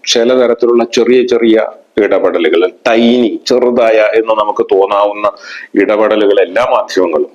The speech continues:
ഞാനിപ്പം, ആ, ഞാൻ വർക്ക് ചെയ്ത മനോരമയെന്നോ അല്ലെങ്കിൽ, ആ, നമ്മളെ പോലുള്ള മാധ്യമ പ്രവർത്തകരൊന്നും തോന്നുന്ന നിലയ്ക്കല്ല, എല്ലാ മാധ്യമങ്ങളും അത് ചെയ്യാറുണ്ട്. ഏതെങ്കിലും തരത്തിൽ ക്രൈസിസിലായി പോയ ഒരു, ഒരുപക്ഷെ ചികിത്സയ്ക്ക് പണമില്ലാതായി പോയ മനുഷ്യർക്ക്,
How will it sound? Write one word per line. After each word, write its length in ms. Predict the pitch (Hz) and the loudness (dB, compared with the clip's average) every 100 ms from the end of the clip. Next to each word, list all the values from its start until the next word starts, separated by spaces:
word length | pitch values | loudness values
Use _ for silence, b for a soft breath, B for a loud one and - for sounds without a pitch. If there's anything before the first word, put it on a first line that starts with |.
| _ | _
ഞാനിപ്പം, 500 | 85 82 85 92 87 - - 95 | -6 -4 -2 -2 -4 -8 -6 -2
ആ, 240 | 85 87 90 | -2 -2 -2
ഞാൻ 280 | 92 90 95 | -2 0 0
വർക്ക് 240 | 95 - | -2 0
ചെയ്ത 140 | 98 92 | 0 0
മനോരമയെന്നോ 880 | 95 90 90 92 98 95 92 92 - B B B 98 | 0 0 0 0 -2 -4 -2 -4 -4 B B B -4
അല്ലെങ്കിൽ, 440 | 90 92 98 98 - - | -2 2 0 0 -6 -6
ആ, 20 | 101 92 92 | -2 0 -2
നമ്മളെ 340 | 98 92 90 98 | -2 -4 -2 -2
പോലുള്ള 300 | 98 95 98 | 0 0 0
മാധ്യമ 360 | 90 87 95 | -2 -2 -6
പ്രവർത്തകരൊന്നും 640 | 90 92 87 92 90 90 92 | -2 -2 0 0 0 -2 -4
തോന്നുന്ന 680 | - 92 90 92 92 92 - - | -2 0 0 0 0 -2 -6 -6
നിലയ്ക്കല്ല, 460 | 104 95 92 - - | -2 0 0 -2 0
എല്ലാ 340 | 110 127 151 | 2 4 2
മാധ്യമങ്ങളും 680 | 151 127 - 113 113 107 104 B B B - | 0 -2 -2 -2 0 0 -2 B B B -6
അത് 200 | 101 101 | -2 0
ചെയ്യാറുണ്ട്. 480 | 95 92 87 87 | 2 2 0 0
ഏതെങ്കിലും 420 | 95 107 117 120 117 | 0 0 0 0 0
തരത്തിൽ 300 | 107 - 104 | -4 -2 -4
ക്രൈസിസിലായി 1000 | 98 - 90 95 - - 110 95 95 95 | -4 -4 -4 -4 -4 0 0 2 0 0
പോയ 120 | 90 87 87 - | 0 2 0 -2
ഒരു, 160 | - 98 | 0 2
ഒരുപക്ഷെ 480 | 104 98 101 - 101 | 2 2 0 -2 -4
ചികിത്സയ്ക്ക് 580 | - 98 104 - 110 | 0 0 0 -2 -4
പണമില്ലാതായി 720 | 113 90 92 98 98 92 92 92 | -2 -2 0 2 2 2 0 -2
പോയ 280 | - 95 95 | 0 0 2
മനുഷ്യർക്ക്, 720 | 87 87 - 95 82 95 | 0 -4 -4 -4 -2 -4